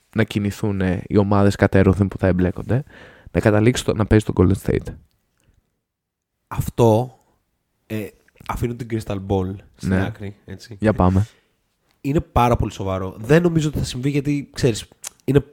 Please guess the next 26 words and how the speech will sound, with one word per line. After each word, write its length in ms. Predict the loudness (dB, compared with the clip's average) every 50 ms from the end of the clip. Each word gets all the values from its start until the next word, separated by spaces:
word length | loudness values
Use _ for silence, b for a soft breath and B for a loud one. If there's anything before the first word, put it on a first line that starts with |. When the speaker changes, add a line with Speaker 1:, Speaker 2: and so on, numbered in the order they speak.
| _ -10
Speaker 2:
ε, 100 | -10 -8
ξέρεις, 220 | -4 -2 -2 0
ένα 80 | -2 -2
σενάριο 280 | -2 -2 -2 -2 -4 -2
ότι 140 | 0 2 4
ένας 320 | 4 4 4 2 0 2
παίκτης 280 | 4 4 4 2 0 -2
θα 60 | -2
πάει 120 | 0 0
σε 120 | -2 -2 -4
μία 220 | 0 2 2 4
ομάδα, 440 | 2 2 0 0 -2 -2 -2 0 2
Speaker 1:
Ναι. 120 | 2 4
Speaker 2:
κατάλαβες. 340 | 4 2 0 -2 -6 -8 b b b b b b b b b b b b b -20 -20 _ _ -8
Αλλά 560 | _ -2 0 0 0 0 0 -2 -4 -8 -14 _ _ _ _ _ _ _ _ _ _ _ _ _ _ _ _ _ _ _ _ _ _ _ _ _ _ _
είναι 220 | -8 -2 -2 -2
πάρα 320 | -2 0 0 2 4 4 4
πολύ 260 | 2 2 2 4 4
ωραίο 340 | 4 4 4 2 2 0 0
γιατί 280 | -2 -2 -4 -8 -10 -12 _ _ _
έχει 240 | -4 -4 -4 -2
τα 100 | -2 -2 0
χαρακτηριστικά 480 | 0 0 0 0 0 -2 0 -2 0
του 120 | 0 2 0
γίγαντα 440 | 2 2 2 2 2 2 2 0 0
Looney, 400 | 0 0 0 0 -2 -4 -8 -10